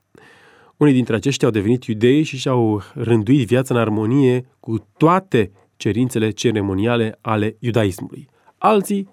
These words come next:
făceau rabat de la unele dintre ele. Dar Mântuitorul vorbește despre cei care devin de două ori mai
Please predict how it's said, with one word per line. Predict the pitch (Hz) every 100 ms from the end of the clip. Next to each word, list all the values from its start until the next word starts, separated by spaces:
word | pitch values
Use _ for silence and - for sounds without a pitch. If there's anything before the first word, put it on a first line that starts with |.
| _ _ _ _
făceau | - 143 156
rabat | 143 123 110 95 - _
de | -
la | 107 101 -
unele | 123 104
dintre | 98 98 110
ele. | 92 98 120 _ _ _
Dar | - 101 113 131
Mântuitorul | 147 98 107 - 151
vorbește | 127 101 131 127
despre | - 120
cei | -
care | 123 117
devin | 110 131 139 - - _
de | 120 113
două | 101 139 117
ori | 120
mai | 107 110